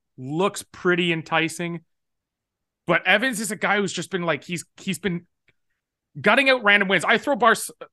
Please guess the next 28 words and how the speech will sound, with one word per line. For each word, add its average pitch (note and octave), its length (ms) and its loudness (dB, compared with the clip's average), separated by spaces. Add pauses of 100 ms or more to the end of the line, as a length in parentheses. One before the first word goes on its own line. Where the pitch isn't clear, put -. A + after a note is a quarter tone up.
(120)
I, E3+ 200 2
sorry, F#3+ 240 2
you D#3 60 -2
can't B3+ 220 0
throw G3+ 100 0
Barcelona D3 400 2
out C3 80 -2
the C#3+ 40 -8
window. C3 160 -2
Like, C3 140 0
Khachanov G#3+ 520 2
and G3 100 -6
Cerundolo F3 420 0
there C#3 160 4
are C3 80 4
great D#3+ 320 -2
wins. D#3 180 -4
Matteo C4+ 280 2
Arnaldi F#3+ 500 6
there, C#3 140 2
by, C3+ 120 2 (120)
by F3+ 100 4
the E3+ 80 0
way, D3 80 2
six - 240 -6
four, G3 180 -2
six - 220 -6
three. F#3 260 -2